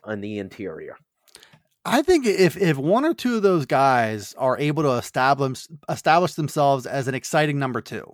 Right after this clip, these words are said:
Speaker 2: somebody who's, who's worth rotating in sometimes,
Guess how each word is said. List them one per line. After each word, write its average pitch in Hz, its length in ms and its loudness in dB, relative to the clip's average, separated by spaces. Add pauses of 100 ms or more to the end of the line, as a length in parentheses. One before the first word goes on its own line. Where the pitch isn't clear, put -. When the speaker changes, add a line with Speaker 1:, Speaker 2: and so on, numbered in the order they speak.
(480)
Speaker 2:
somebody 170 460 2
who's, 147 280 4
who's 135 280 0
worth 170 340 0
rotating 156 520 -2
in 175 180 -2
sometimes, 180 720 -2